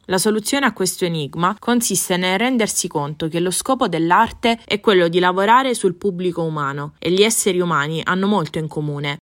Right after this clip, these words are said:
E nella misura in cui le cose su cui agisce un oggetto rispondono allo stesso modo,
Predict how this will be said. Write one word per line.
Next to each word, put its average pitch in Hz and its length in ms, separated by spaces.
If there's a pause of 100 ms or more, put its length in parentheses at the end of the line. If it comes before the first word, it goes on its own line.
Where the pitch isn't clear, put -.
(160)
E 175 60
nella 180 280
misura 247 440
in 196 140
cui 170 260
le 165 120
cose 220 320
su 185 200
cui 180 240
agisce 175 440
un 196 120
oggetto 156 720
rispondono 190 600
allo 165 200
stesso 180 400
modo, 160 420